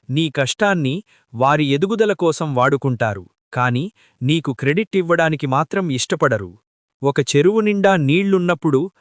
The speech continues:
పక్షులన్నీ అక్కడికి వచ్చి సందడి చేస్తాయి, కాని ఆ చెరువు ఎండిపోగానే ఒక్క పక్షి కూడా అక్కడ ఉండదు. అలాగే, నీ దగ్గర ఐశ్వర్యం ఉన్నప్పుడు చేరిన మిత్రులు నీ సంపద తరగానే నిన్ను గుర్పుకట్టడానికి కూడా నిరాకరిస్తారు.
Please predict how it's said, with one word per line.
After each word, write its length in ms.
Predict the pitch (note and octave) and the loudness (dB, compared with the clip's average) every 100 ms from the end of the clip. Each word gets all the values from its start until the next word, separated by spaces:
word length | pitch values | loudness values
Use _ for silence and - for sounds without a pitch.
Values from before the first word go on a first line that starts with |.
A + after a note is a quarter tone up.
| _ - | _ -2
పక్షులన్నీ 680 | C3+ - - A3+ G3+ G#3 G#3 | -2 0 0 2 2 0 0
అక్కడికి 360 | - D#3+ D3+ | 0 0 0
వచ్చి 300 | C3+ C3+ G#3+ | -2 -2 -2
సందడి 400 | - C#3 D#3+ F3+ C#3+ | -2 -2 0 0 0
చేస్తాయి, 540 | B2 - A2+ F#2+ F2+ _ _ - | -2 -2 -8 -10 -14 _ _ -4
కాని 380 | B2+ B2 C#3+ A3+ _ _ - | 0 0 -2 -8 _ _ 0
ఆ 140 | C#3 | 0
చెరువు 420 | C#3 - D3 A3+ | 2 0 2 2
ఎండిపోగానే 880 | F3 C3 F3 G#3+ G3 D#3 C#3+ B2 E3 - _ _ | 0 0 0 2 2 2 2 0 -4 -10 _ _
ఒక్క 280 | B2 C3 G3 | -2 0 0
పక్షి 380 | - C#3+ - G#3+ | 0 -2 -2 -4
కూడా 300 | F#3+ F#3+ A3 | 0 4 4
అక్కడ 260 | E3+ D#3 | 2 0
ఉండదు. 460 | B2+ B2 B2 G#2 F#2 _ _ - | 0 0 -2 -4 -10 _ _ -6
అలాగే, 500 | A#2+ C#3 A#2 C3 A3 _ _ - | 0 2 2 -4 -6 _ _ -6
నీ 180 | C3+ D#3+ | 0 2
దగ్గర 340 | C#3+ C#3 G3 | 2 2 2
ఐశ్వర్యం 640 | D3+ C#3 - G#3 G3+ G3+ D#3+ | 2 0 0 2 2 0 0
ఉన్నప్పుడు 440 | D#3 E3 D3 D3 - | 0 -2 -2 -4 2
చేరిన 260 | C#3+ C#3+ C#3 | 2 2 0
మిత్రులు 580 | B2 A#2 F#3+ E3 C3+ - _ _ A#2+ | -4 -2 2 2 2 -4 _ _ -2
నీ 180 | C#3 D3 | 0 0
సంపద 440 | - D3 G#3+ G#3 | -2 -2 0 0
తరగానే 640 | E3+ C3+ D#3 E3 C3+ B2+ G3+ _ - | 0 0 2 2 0 -2 -6 _ -8
నిన్ను 260 | C3 D#3 D3 | -2 0 0
గుర్పుకట్టడానికి 920 | B2 D3 A#3+ A3 F#3+ F#3+ F3+ E3+ D#3 | 0 -2 -2 0 2 2 2 0 -4
కూడా 280 | D#3+ D#3 D#3 | -2 2 2
నిరాకరిస్తారు. 920 | C3+ B2+ D3+ D3 B2+ - B2 G#2 F2+ | 2 2 2 0 -2 -4 -4 -6 -10